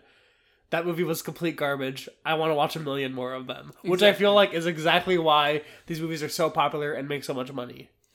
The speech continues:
Speaker 2: Yes. Uh, unfortunately, Tyler, you did, uh, you had,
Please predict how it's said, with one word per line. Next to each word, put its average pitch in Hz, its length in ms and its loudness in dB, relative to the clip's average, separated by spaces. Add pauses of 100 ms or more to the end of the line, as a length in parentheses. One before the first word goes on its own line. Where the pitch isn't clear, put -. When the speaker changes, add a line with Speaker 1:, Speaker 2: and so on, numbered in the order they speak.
(340)
Speaker 2:
Yes. 165 280 -4 (260)
Uh, 196 160 2 (100)
unfortunately, 214 640 -2
Tyler, 175 300 -4
you 165 200 -6
did, 160 340 -4 (240)
uh, 151 320 0
you 175 160 -2
had, 214 240 -2